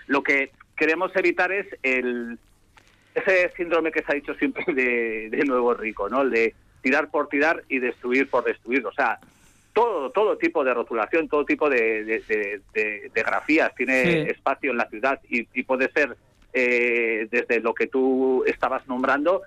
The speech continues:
Speaker 1: hasta mantener, eh, pues, pues la, eh, no sé, un rótulo, pues, hace un siglo y medio, ¿no? Todo debería tener cabida y eso es precisamente lo que da, eh, riqueza a, a una ciudad, ¿no?
Speaker 2: Sí, por
Speaker 1: A un
Speaker 2: ejemplo, aquí,
Speaker 1: pueblo.
Speaker 2: sí, aquí en Vitoria, pues, por ejemplo, tenemos algunos casos,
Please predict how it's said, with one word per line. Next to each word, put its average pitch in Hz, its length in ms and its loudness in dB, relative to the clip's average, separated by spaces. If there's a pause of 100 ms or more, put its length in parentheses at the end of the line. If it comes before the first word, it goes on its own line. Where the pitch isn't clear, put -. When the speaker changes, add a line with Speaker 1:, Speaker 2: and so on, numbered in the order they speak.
(120)
Speaker 1:
hasta - 300 -2
mantener, 113 920 -2 (440)
eh, 110 480 -2
pues, 107 200 -6
pues 101 200 -12
la, 98 420 -2
eh, - 540 -8
no - 140 -6
sé, 104 480 -2
un 120 160 -2
rótulo, 139 380 0
pues, 113 160 -2
hace 98 600 0
un 120 140 -2
siglo 98 260 -2
y 92 60 -4
medio, 95 220 -10
¿no? 117 140 -2
Todo 180 300 0
debería 127 260 0
tener 123 220 -2
cabida 139 360 -2
y 123 80 -8
eso 131 140 -10
es - 40 -8
precisamente 120 500 -2
lo 120 100 2
que 107 120 -4
da, 120 260 2 (360)
eh, 120 180 0 (140)
riqueza 127 420 -2
a, 107 400 -2 (100)
a 131 60 -2
una 135 160 2
ciudad, 101 380 -2
¿no? 107 80 -2
Speaker 2:
Sí, 202 100 2
por 160 120 -2
Speaker 1:
A 131 40 -2
un - 60 0
Speaker 2:
ejemplo, 165 140 0
aquí, 185 200 2
Speaker 1:
pueblo. - 180 -10
Speaker 2:
sí, 208 180 -2
aquí 147 180 -2
en 147 80 -4
Vitoria, 156 260 0
pues, 156 140 -4
por 151 100 -2
ejemplo, 170 220 0
tenemos 180 240 2
algunos 156 320 2
casos, 151 400 0